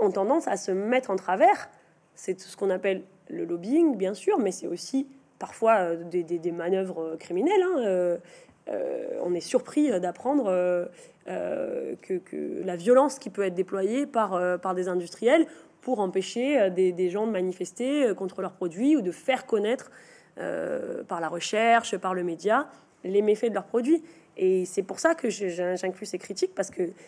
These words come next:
chaque critique donne lieu à une contre-critique, enfin, à des, à des manœuvres réactionnaires des industries qui sont parfois extrêmement violentes. Euh, et ça, il faut le rappeler sans cesse, c'est que oui, il y a, il y a, il y a des associations, il y a des mouvements sociaux qui luttent pour en faire interdire des produits,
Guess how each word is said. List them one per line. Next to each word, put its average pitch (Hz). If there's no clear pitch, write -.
chaque 247
critique 254
donne 220
lieu 233
à 196
une 185
contre-critique, 294
enfin, 190
à 175
des, 175
à 170
des 175
manœuvres 196
réactionnaires 196
des 175
industries 170
qui 247
sont 233
parfois 202
extrêmement 208
violentes. 185
Euh, 190
et 202
ça, 165
il 302
faut 202
le 185
rappeler 190
sans 269
cesse, 415
c'est 185
que 185
oui, 208
il 240
y 220
a, 190
il 185
y 190
a, -
il 180
y 208
a 208
des 190
associations, 202
il 196
y -
a 196
des 202
mouvements 202
sociaux 202
qui 226
luttent 247
pour 196
en 175
faire 180
interdire 180
des 170
produits, 185